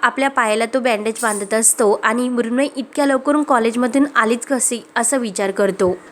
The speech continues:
तेव्हा जोरजोराने ती दार वाजू लागते. तर कबीर म्हणत असतो की, "अगं, थोडा वेळ थांब." तर घरातील सर्वजण हे बघत असतात.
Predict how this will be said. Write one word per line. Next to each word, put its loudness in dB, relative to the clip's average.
तेव्हा 4
जोरजोराने 4
ती 2
दार 2
वाजू 2
लागते. 2
तर 4
कबीर 2
म्हणत 0
असतो 0
की, -2
"अगं, 2
थोडा 4
वेळ 4
थांब." 0
तर 4
घरातील 0
सर्वजण 2
हे 4
बघत 2
असतात. 2